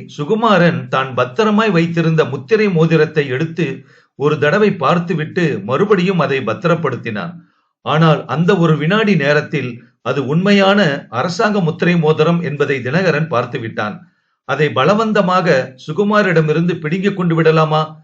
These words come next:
என்று ஒரு கணம் தினகரன் நினைத்தான். ஆனால் அந்த அதிசயமான மர்மத்தை முழுதும் ஆராய்ந்து தெரிந்து கொள்ள வேண்டும் என்னும் ஆசை காரணமாக அந்த எண்ணத்தை ஒற்றர் தலைவன் கைவிட்டான். "சரி வா, போகலாம்" என்று சொன்னான். அரண்மனை குதிரை லாயங்களில் ஒன்றுக்கு தினகரன்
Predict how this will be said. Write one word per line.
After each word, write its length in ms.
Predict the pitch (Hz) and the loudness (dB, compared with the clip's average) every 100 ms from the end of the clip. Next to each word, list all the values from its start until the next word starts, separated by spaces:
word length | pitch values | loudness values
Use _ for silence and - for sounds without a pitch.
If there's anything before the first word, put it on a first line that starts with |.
| _ _ | _ _
என்று 300 | 139 156 175 | -4 0 2
ஒரு 160 | 143 131 | 2 2
கணம் 280 | 156 208 131 | 0 0 -2
தினகரன் 420 | 135 185 160 165 | 0 2 2 2
நினைத்தான். 680 | 120 135 - 123 98 - _ _ _ | -2 -6 -4 -4 -4 -12 _ _ _
ஆனால் 600 | 120 160 175 139 131 _ | -2 2 2 2 -2 _
அந்த 280 | - 143 135 | -6 -2 -2
அதிசயமான 680 | 113 208 208 208 180 185 214 | 0 -2 0 0 0 0 0
மர்மத்தை 640 | 175 160 170 170 175 135 | 0 0 0 0 -2 -4
முழுதும் 380 | 127 165 190 190 | -2 0 0 0
ஆராய்ந்து 480 | 127 147 170 175 165 | 0 0 2 0 -2
தெரிந்து 320 | 135 175 170 | -2 -2 0
கொள்ள 200 | 160 151 | 2 0
வேண்டும் 320 | 139 139 143 | -2 -4 -6
என்னும் 280 | 131 131 117 | -6 -8 -6
ஆசை 380 | 107 160 185 170 | -2 -2 -2 -4
காரணமாக 880 | 117 127 131 127 127 156 120 107 - _ _ _ | -2 -2 -2 -4 -2 0 0 -4 -14 _ _ _
அந்த 220 | 139 131 | -8 -4
எண்ணத்தை 600 | 127 151 220 226 208 139 | -2 0 0 0 -2 -2
ஒற்றர் 440 | 120 127 120 214 170 | -4 -6 0 -2 0
தலைவன் 400 | 139 143 139 135 | -2 0 -4 -4
கைவிட்டான். 600 | 113 131 127 123 101 - _ _ | -6 -6 -8 -6 -8 -10 _ _
"சரி 320 | - 170 214 | -4 0 2
வா, 160 | 202 196 | 2 2
போகலாம்" 640 | - 165 165 160 - - _ | 2 2 4 2 0 -8 _
என்று 260 | 127 135 | -6 -4
சொன்னான். 420 | 170 123 113 101 - _ _ _ _ _ _ _ | -4 -6 -4 -6 -8 _ _ _ _ _ _ _
அரண்மனை 600 | - 143 220 226 233 220 | -2 0 2 0 0 0
குதிரை 360 | - 160 196 202 | -2 2 4 4
லாயங்களில் 600 | 170 165 160 160 160 165 | 4 6 4 4 4 4
ஒன்றுக்கு 560 | 139 147 151 165 170 120 | 2 -2 -4 -2 -2 -2
தினகரன் 480 | 139 180 214 - | -2 -2 0 0